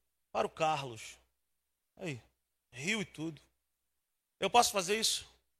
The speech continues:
Eu não posso fazer isso, seu pai. <laughs> Ai, ai. Eu não posso fazer isso, porque a gente só pode dar aquilo que é nosso, a gente só pode dar aquilo que nós temos. O milagre para acontecer nessa situação aqui que nós acabamos de ler,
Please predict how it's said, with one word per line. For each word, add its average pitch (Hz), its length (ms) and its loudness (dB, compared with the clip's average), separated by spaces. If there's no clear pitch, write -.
Eu 196 60 -8
não 214 80 -6
posso 190 260 6
fazer 156 300 2
isso, 139 140 -2
seu 147 100 -4
pai. 139 120 -8
<laughs> - 280 -4
Ai, 156 320 0
ai. 143 320 0
Eu 269 100 8
não 339 80 6
posso 381 220 4
fazer 277 340 8
isso, 254 160 6
porque 254 200 4
a 269 40 8
gente 269 160 6
só 269 140 12
pode 254 240 8
dar 254 80 10
aquilo 254 320 6
que - 100 4
é 254 60 10
nosso, 226 420 8
a 185 40 4
gente 202 200 4
só 220 120 8
pode 214 180 6
dar 202 80 6
aquilo 220 240 4
que 190 80 -10
nós 208 180 2
temos. 202 560 -2
O 269 100 2
milagre 285 560 12
para 240 160 12
acontecer 247 600 10
nessa 247 240 8
situação 226 520 6
aqui 220 180 4
que 214 80 0
nós 214 140 8
acabamos 190 400 6
de 165 80 0
ler, 214 360 10